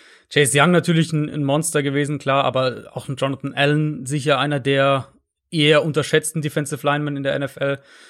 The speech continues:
Und dann Montez Sweat, der eine richtig gute Saison spielt. Deron Payne, einfach ein, so ein physisches Monster in der Mitte. Ähm, und das wird eine Herausforderung für die Seahawks O-Line, die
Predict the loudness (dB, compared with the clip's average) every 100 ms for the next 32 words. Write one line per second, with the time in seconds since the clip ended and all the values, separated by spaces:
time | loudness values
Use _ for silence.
0 | _ -4 2 2 4 2 2 2 4 2
1 | 4 2 2 -2 -6 -10 -8 -8 -4 -4
2 | -4 -4 0 0 0 2 2 2 -2 -4
3 | -4 -6 -8 -12 -10 -2 -2 -2 -4 -4
4 | -2 -2 0 -2 -2 -4 -4 -2 0 0
5 | 0 -6 _ _ _ _ _ _ _ -6
6 | 0 2 2 -2 -6 _ -2 -2 2 0
7 | 0 -4 -2 0 2 2 0 0 -4 -6
8 | -6 -4 -4 -4 -2 -2 -2 -2 0 0